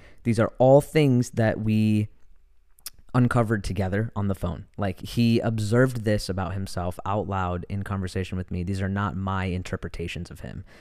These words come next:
This is, like, basically a summarization of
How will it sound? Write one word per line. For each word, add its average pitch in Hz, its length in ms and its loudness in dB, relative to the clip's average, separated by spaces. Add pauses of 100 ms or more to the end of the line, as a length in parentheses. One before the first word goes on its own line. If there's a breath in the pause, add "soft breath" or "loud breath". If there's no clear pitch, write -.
(120)
This 98 180 -4
is, 92 160 -4
like, 92 240 -4 (160)
basically 98 800 0 (340 loud breath)
a 107 80 2
summarization 107 1120 0 (440 soft breath)
of 95 560 0